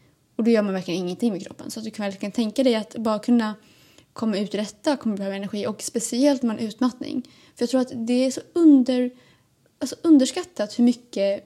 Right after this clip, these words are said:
energi och återhämtning man behöver för att ta sig igenom en utmattning. Men även liksom, alltså utmattning överhuvudtaget. Alltså det är så mycket mer man behöver. Och då menar jag inte så här, men nu, nu måste du gå och göra så här, utan jag bara menar att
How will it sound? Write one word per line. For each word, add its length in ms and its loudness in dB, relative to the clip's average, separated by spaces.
energi 640 -4
och 300 -6
återhämtning 520 -2
man 80 -8
behöver 520 0
för 100 -20
att 60 -20
ta 140 -8
sig 140 -8
igenom 360 4
en 100 2
utmattning. 520 -6
Men 100 -8
även 280 -6
liksom, 300 -8
alltså 180 -6
utmattning 360 2
överhuvudtaget. 600 -2
Alltså 180 -2
det 200 0
är 320 -2
så 240 4
mycket 380 6
mer 220 2
man 160 -6
behöver. 640 2
Och 100 0
då 60 8
menar 160 12
jag 60 10
inte 160 4
så 60 -4
här, 160 -2
men 140 -4
nu, 260 -4
nu 200 0
måste 280 -2
du 160 -2
gå 300 -6
och 80 0
göra 120 -2
så 100 -6
här, 400 2
utan 260 -8
jag 100 2
bara 120 2
menar 200 0
att 180 -12